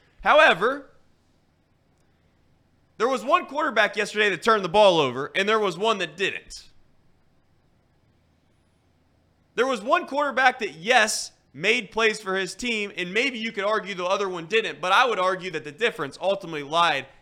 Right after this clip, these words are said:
came straight down to the fact of the matter is, is that one team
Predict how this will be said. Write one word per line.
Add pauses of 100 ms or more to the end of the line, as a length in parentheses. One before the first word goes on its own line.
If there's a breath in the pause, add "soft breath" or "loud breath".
(100)
came
straight
down
to (340 soft breath)
the
fact
of
the
matter
is,
is
that
one
team